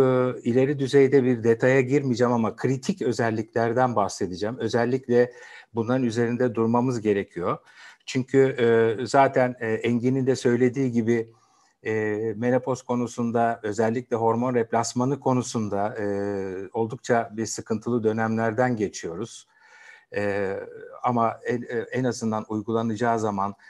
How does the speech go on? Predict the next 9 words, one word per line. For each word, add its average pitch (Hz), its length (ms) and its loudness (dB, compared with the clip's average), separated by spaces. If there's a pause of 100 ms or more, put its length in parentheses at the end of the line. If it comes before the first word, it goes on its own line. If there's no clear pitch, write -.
(140)
hangi 117 500 -2
özelliklere 107 800 -4
dikkat 104 320 -6
edelim, 101 480 -8
e, 101 400 -6
nelere 113 720 0
bakalım, 104 500 -6
bunları, 117 560 0
e, 101 80 -2